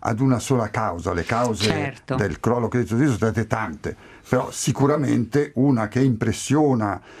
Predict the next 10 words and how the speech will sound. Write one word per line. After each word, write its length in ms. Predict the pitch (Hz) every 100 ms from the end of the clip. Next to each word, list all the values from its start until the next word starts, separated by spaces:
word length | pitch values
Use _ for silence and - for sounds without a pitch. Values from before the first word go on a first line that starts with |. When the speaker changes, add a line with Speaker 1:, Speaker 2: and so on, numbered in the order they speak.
| -
Speaker 1:
eh, 380 | - 113 110 101
guardando 460 | 90 104 117 143 117
questo 280 | 110 - 101
film, 560 | - 127 110 113 147 - - - - _
è 440 | - 113 127 139 -
il 200 | 117 110
fatto 540 | - 120 135 - 127 104
che 400 | - 131 127 - - - - - - -
i, 560 | - 131 95 98 95 -
i 200 | 117 113